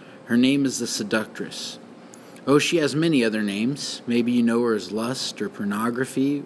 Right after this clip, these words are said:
or the temptress. She comes in all shapes and sizes, and they are all so appealing, but oh so deadly.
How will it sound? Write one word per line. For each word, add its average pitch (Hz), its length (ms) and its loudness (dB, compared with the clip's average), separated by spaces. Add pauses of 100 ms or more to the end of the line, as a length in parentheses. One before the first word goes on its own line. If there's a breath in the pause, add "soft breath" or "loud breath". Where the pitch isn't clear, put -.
or 104 120 -6
the 95 100 -8
temptress. 131 720 -2 (500 loud breath)
She - 180 -4
comes 143 340 0
in 117 100 2
all 135 200 0
shapes 135 440 -2
and 135 100 -2
sizes, 104 760 -4 (280 loud breath)
and 117 120 2
they 120 120 4
are 110 120 2
all 127 240 2
so 135 300 2
appealing, 101 520 -2 (300)
but 98 140 -6
oh 107 180 2
so 104 280 0
deadly. 95 400 -6